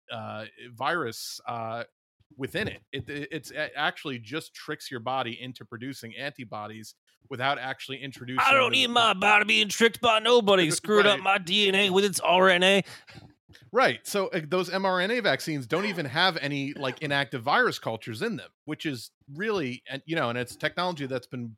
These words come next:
Speaker 1: worked on for decades, but
Speaker 2: Wait,
Speaker 1: this
Speaker 2: so
Speaker 1: is
Speaker 2: you,
Speaker 1: the
Speaker 2: you
Speaker 1: first
Speaker 2: telling me that we, we've just been taking a placebo this whole time?
Speaker 1: <laughs> Right.
Speaker 2: It's, it's,
Speaker 1: Um,
Speaker 2: it's just magnetization and just the Bill Gates, George Soros microchip without a-, any actual, see that y-, it's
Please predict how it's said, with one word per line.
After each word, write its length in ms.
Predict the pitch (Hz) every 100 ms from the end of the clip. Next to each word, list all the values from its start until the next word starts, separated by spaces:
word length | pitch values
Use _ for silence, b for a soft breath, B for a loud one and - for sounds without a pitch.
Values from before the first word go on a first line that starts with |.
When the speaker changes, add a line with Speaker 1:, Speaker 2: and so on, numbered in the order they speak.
| _ 131
Speaker 1:
worked 320 | 131 165 -
on 160 | 120 113
for 120 | 107
decades, 520 | 175 202 135 110 107
but 100 | 131
Speaker 2:
Wait, 80 | 123
Speaker 1:
this 80 | -
Speaker 2:
so 60 |
Speaker 1:
is 40 | 143
Speaker 2:
you, 100 | 139
Speaker 1:
the 80 | 147
Speaker 2:
you 100 | 147
Speaker 1:
first 100 | 143
Speaker 2:
telling 200 | 160 156
me 120 | 156
that 180 | 139 131
we, 280 | 131 135 -
we've 200 | 131 127
just 180 | 120 113
been 80 | 135
taking 220 | 139 117
a 40 |
placebo 760 | 107 101 - 110 156 196 196 175
this 140 | 185
whole 160 | - 196
time? 320 | - 196 214 _ B B B B B
Speaker 1:
<laughs> 600 | 208 - 135 - 196 202
Right. 400 | 170 139 - - -
Speaker 2:
It's, 220 | 151 - - 285 165 175
it's, 300 | 175 262 -
Speaker 1:
Um, 280 | 165 160 151
Speaker 2:
it's 180 | 160 131
just 440 | 127 180 185 -
magnetization 960 | 160 170 165 147 151 156 143 135 120 110 b b 131
and 180 | 131
just 300 | 117 135 135
the 80 | -
Bill 200 | 117 135
Gates, 460 | 123 123 123 - -
George 280 | - 113 -
Soros 280 | 120 113 -
microchip 600 | 117 107 113 - 110 101 B B B
without 260 | 117 127 120
a-, 180 | 127
any 240 | 139 139 139
actual, 380 | 131 - 131 123
see 300 | - 151 170 143
that 160 | 139 -
y-, 160 | 131 -
it's 180 | 127